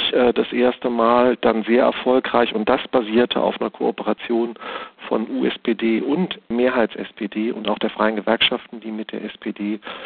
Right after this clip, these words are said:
affiliiert waren, die sich für diese Zwecke hinter einem breiten pazifistischen Konsens verbergen, wo es vor allem um Völkerversöhnung,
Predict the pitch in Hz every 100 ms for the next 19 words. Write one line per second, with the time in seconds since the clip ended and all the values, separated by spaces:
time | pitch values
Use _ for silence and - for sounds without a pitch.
0 | - - - 127 - 107 104 113 127 -
1 | 113 113 117 120 - - - - 123 123
2 | 113 127 - - - - - 139 127 170
3 | 165 - 135 135 147 127 135 135 131 120
4 | 123 104 101 123 139 135 - - 120 -
5 | 135 - 123 127 127 120 - - - -
6 | 127 113 104 113 139 135 - - - -
7 | - - 123 104 113 120 131 135 120 101
8 | 127 131 - - - 120 131 123 123 -
9 | 131 123 117 - 123 - 123 - 98 113
10 | 120 120 117 117